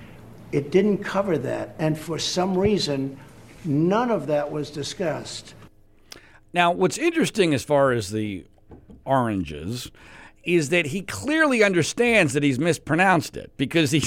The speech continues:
Speaker 2: <laughs> he, this, he tries to describe <laughs> what origins means without using the word origins. Now, as a broadcaster, there are some times when you just get a block on a word.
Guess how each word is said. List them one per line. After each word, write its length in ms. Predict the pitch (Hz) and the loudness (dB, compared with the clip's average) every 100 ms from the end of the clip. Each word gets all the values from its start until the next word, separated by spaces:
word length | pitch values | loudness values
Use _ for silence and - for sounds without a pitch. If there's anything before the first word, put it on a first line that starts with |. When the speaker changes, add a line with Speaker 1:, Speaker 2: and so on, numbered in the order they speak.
| 139 - - | -2 -10 -20
Speaker 2:
<laughs> 240 | - - | -20 -18
he, 340 | - 220 202 - | -2 -2 -2 -4
this, 320 | 170 156 - | -4 -4 -6
he 200 | 170 165 - | -6 -6 -8
tries 380 | - 170 202 180 | -6 0 2 2
to 120 | 160 | 0
describe 840 | 139 127 - 185 202 190 - 151 - | -2 -2 -4 -2 2 2 2 -4 -6
<laughs> 40 | - | 0
what 300 | 160 156 - | 4 4 2
origins 800 | 160 180 196 170 131 151 143 123 | 4 6 6 4 2 0 0 0
means 560 | 147 233 214 131 135 135 | 0 4 4 4 0 -2
without 340 | 147 165 151 | 0 0 0
using 600 | 147 170 190 147 143 135 - - - | -2 -4 -2 -2 0 -2 -4 -20 -4
the 100 | 135 | -2
word 480 | 127 139 139 143 - - _ _ _ _ _ _ _ | 0 2 4 2 0 -14 _ _ _ _ _ _ _
origins. 920 | 247 269 156 127 104 85 64 58 - _ - - - - _ _ _ _ | 8 8 8 4 0 -6 -8 -14 -16 _ -20 -20 -20 -20 _ _ _ _
Now, 340 | - 180 175 - _ _ _ _ _ _ | 0 2 0 -6 _ _ _ _ _ _
as 220 | - 170 | 0 2
a 40 | 165 | 2
broadcaster, 840 | 185 277 226 156 139 117 127 131 127 | 4 4 4 2 2 0 0 0 2
there 140 | 147 | 0
are 180 | 208 233 | 4 4
some 260 | 185 233 175 | 4 2 4
times 400 | 196 175 139 - | 2 4 2 2
when 160 | 151 | 2
you 120 | 160 | 2
just 220 | 143 170 - | 0 -2 0
get 180 | 160 | 2
a 40 | 143 | 2
block 440 | 117 151 139 - | 2 4 2 0
on 100 | 120 | -2
a 60 | 101 | 0
word. 400 | 117 87 52 | -2 -2 -6